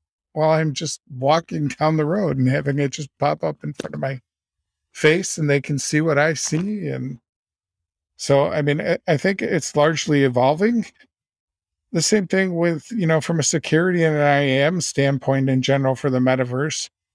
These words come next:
I think that's gonna rapidly evolve as well. And just like social media has and all technology does, that growth spurt, it's gonna get used in ways that nobody has yet to think of.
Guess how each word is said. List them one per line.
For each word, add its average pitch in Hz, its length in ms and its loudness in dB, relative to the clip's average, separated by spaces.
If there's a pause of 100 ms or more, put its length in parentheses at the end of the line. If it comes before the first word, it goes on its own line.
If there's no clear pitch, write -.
(220)
I 165 120 2
think 180 220 0
that's 175 220 0
gonna 160 200 0
rapidly 151 500 2
evolve 147 380 2
as 135 180 -2
well. 170 480 2
And 139 160 0
just 147 340 -4
like 143 320 2
social 143 520 -2
media 143 500 -2
has 127 420 -4
and 135 120 -2
all 147 180 0
technology 135 720 -4
does, 139 420 -6 (640)
that 151 220 0
growth 175 240 2
spurt, 156 400 -4 (160)
it's 170 160 -6
gonna 175 200 0
get 147 220 2
used 165 500 -4
in 139 140 2
ways 151 360 0
that 147 180 0
nobody 151 420 0
has 143 340 0
yet 143 340 -2
to 143 180 -4
think 135 340 -6
of. - 380 -6